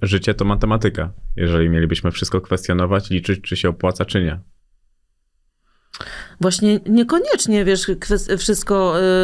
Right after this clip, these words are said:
Speaker 2: y, kalkulować, no nie bardzo, wiesz, bo, e, szczególnie w mojej branży sukces, y,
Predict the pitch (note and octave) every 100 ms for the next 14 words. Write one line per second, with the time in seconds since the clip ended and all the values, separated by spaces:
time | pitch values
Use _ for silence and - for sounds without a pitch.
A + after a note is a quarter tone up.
0 | F#3 F3+ F#3 F#3 F#3+ E3+ E3+ F3+ F#3+ F#3
1 | F#3 F#3 F#3+ D#4+ E4 F#3 E3 E3+ D#3+ F3+
2 | - - - - - F3+ F3+ F3+ F3 F3+
3 | F3 F3 - C#3+ - - - - E3+ -
4 | F3 G3+ F#3+ F3 G3 G3 F#3+ F3 F3 E3+
5 | F#3 F3+ E3 F#3+ F3+ - - C#3 F3